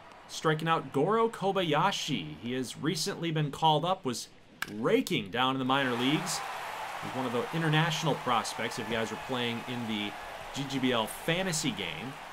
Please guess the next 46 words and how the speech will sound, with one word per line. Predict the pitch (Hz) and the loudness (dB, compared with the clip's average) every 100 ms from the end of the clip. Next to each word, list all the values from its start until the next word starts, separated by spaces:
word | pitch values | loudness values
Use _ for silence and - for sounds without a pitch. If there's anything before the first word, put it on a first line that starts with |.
| - - | -12 -10
This | 113 - | -8 -2
was | 110 95 110 | -4 -4 -2
one. | 120 110 131 | 0 0 -2
This | 131 - | -4 -4
player | 117 104 | -2 0
was | 98 92 110 | -2 -6 -4
one | 113 123 131 120 | -2 -2 -4 -2
and | 143 131 139 151 | -2 0 0 -2
submitted | - 170 147 127 139 160 | -4 -2 2 2 2 2
by | 123 113 120 | 2 0 0
Portugal. | - 180 190 147 110 80 92 | -2 -4 -4 -4 -4 -6 -10
I | 87 | -10
think | 127 117 | -10 -4
he's | 139 117 | -2 -2
in | 131 | -2
the | 127 | -4
chat | - 160 160 | -4 -6 -4
here | 127 98 - | -6 -8 -6
tonight. | 117 82 - - - - - - - | -6 -6 -10 -14 -18 -20 -20 -20 -4
Ground | 175 208 | 2 4
ball | 208 | 6
here | 185 202 | 6 6
from | 196 165 | 4 2
K | 208 196 190 | 2 4 4
A | |
J. | 160 190 165 127 | 4 4 4 4
Up | 170 170 | 2 0
the | |
middle. | 170 190 147 110 - | 2 4 4 4 0
Base | 143 160 - | 0 0 2
hit. | 190 127 123 | 0 0 -2
Vic | 151 - | -4 -2
Flutie | 160 160 147 | 2 2 2
cannot | 147 151 - | 0 0 0
make | 147 131 | 0 -4
the | 117 - | -6 -2
play, | 139 156 | 2 2
so | 156 113 - | 0 -2 0
K | 139 127 | 0 0
A | 117 | 0
J | 131 127 139 | -2 -2 -2
is | 139 - | -4 -4
on | 117 147 151 | -4 -2 -2
with | 135 - 127 | -4 -6 -8
a | |
single. | 127 - 180 160 104 92 | -8 -6 -4 -2 -2 -4